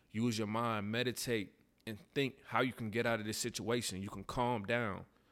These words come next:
That is a good use for it. But when you're doing it just to get high and try to forget about your problems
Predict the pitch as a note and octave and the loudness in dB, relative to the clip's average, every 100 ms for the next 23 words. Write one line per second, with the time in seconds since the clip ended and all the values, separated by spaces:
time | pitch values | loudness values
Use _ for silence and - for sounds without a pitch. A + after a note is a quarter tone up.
0 | _ _ _ _ _ _ C3 D3+ - - | _ _ _ _ _ _ 4 4 4 -2
1 | C3+ A#2 G#2+ G2 B2 G2+ A#2 C3+ - A2+ | -2 0 -2 2 2 2 2 2 2 0
2 | G#2+ F2+ F2+ G2+ A#2 B2+ C3 A2 C3 E3 | 2 2 2 0 2 2 0 2 2 4
3 | B2 G#2 G2 A#2+ - A2+ A#2 - - C#3 | 2 0 0 -2 -2 -2 -2 -2 0 4
4 | C#3 A#2+ G#2 B2 G#2 - G#2+ G#2 A#2+ A#2 | 6 6 2 0 0 -2 -4 2 2 2
5 | A2 - E2+ A2 B2+ A#2 G#2 G2 - | 0 -2 0 4 6 4 0 -6 -12